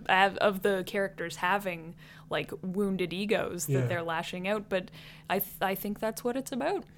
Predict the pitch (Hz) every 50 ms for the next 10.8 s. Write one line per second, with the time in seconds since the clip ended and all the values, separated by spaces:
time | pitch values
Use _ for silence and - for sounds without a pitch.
0 | - - - - - 147 160 165 170 180 202 190 156 135 139 156 170 180 - -
1 | - - 139 147 147 165 156 156 156 151 147 147 127 127 143 135 135 147 151 160
2 | 143 123 - 135 139 139 139 135 135 135 135 135 131 131 131 127 127 131 131 131
3 | 127 - - 139 135 135 135 127 - - 139 135 143 127 123 120 113 113 - 117
4 | 123 - 131 127 127 120 - 135 120 120 - 117 110 - 113 104 117 139 143 147
5 | 135 113 98 95 98 - - - - - - - 127 117 - - 104 - 127 120
6 | 117 - 131 127 127 131 127 - - 131 139 139 139 143 135 131 123 123 117 -
7 | 127 107 110 107 120 123 120 131 135 123 131 131 131 131 135 123 123 123 117 -
8 | - 226 226 226 220 214 208 190 190 202 220 226 220 202 202 190 - 123 117 120
9 | 120 - 117 - 127 120 117 113 107 107 107 113 - - - 120 113 - 110 113
10 | 127 120 107 101 - - - - 226 233 240 202 190 - -